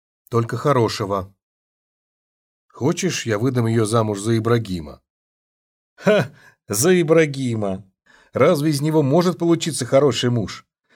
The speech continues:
Выдать Гюльсен за него означало бы сделать ей дурной подарок. Хотя венецианка наверняка была бы счастлива просто от того, что у неё есть муж,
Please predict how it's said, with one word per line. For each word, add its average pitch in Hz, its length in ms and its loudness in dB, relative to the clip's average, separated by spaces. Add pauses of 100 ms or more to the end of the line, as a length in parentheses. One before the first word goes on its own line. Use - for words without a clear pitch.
Выдать 170 320 0
Гюльсен 147 480 0
за 147 100 2
него 151 260 0
означало 160 460 2
бы 151 120 2
сделать 143 400 0
ей 147 120 0
дурной 139 380 2
подарок. 120 560 2 (400)
Хотя 160 520 2
венецианка 127 640 -2
наверняка 110 460 0
была 123 240 4
бы 117 80 0
счастлива 120 480 -2
просто 113 400 -2
от 95 120 -2
того, 107 260 -2
что - 160 -8
у 95 40 -4
неё 95 280 -2
есть 95 320 -4
муж, 85 400 -8